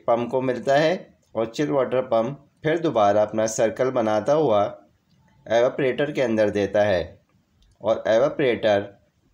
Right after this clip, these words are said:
फिर उसका टेम्परेचर डाउन करता है और फिर उसको वहाँ से सप्लाई करता है। एएचयू फ्रेश एयर लेके प्री फिल्टर, बैक फिल्टर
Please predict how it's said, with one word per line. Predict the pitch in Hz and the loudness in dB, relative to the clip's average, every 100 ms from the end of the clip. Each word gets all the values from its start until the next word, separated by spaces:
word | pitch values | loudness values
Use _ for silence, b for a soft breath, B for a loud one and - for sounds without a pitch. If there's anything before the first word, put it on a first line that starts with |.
| _ | _
फिर | 160 165 | -2 0
उसका | 185 - - 98 92 - _ - | -2 -4 -2 0 -2 -6 _ -6
टेम्परेचर | 110 120 113 151 139 | -4 -2 -2 -2 0
डाउन | 117 120 160 | 0 0 0
करता | 151 113 - 131 | -2 -2 0 0
है | 135 190 - _ - | 0 -2 -8 _ -6
और | 113 113 160 | -4 -2 -2
फिर | 165 | -2
उसको | 170 - 123 | -4 -4 -4
वहाँ | 110 107 98 98 | -2 -2 -4 -4
से | 107 107 139 - | -4 -6 -8 -6
सप्लाई | 113 - 113 117 | -6 -2 0 0
करता | 120 101 - 101 | 0 -2 0 0
है। | 101 85 80 _ _ _ _ _ - | 0 -4 -8 _ _ _ _ _ -8
एएचयू | 120 123 127 135 147 165 - - | -2 0 0 0 0 -2 -6 -4
फ्रेश | 127 117 135 | 0 0 0
एयर | 139 135 | -2 2
लेके | 127 151 147 113 107 - | 0 0 0 0 -2 -4
प्री | 117 120 | -2 0
फिल्टर, | 127 113 110 127 - - _ _ - | 0 -2 0 0 0 -8 _ _ -6
बैक | 101 113 113 | 0 0 0
फिल्टर | 123 113 123 147 | -4 -2 -2 -2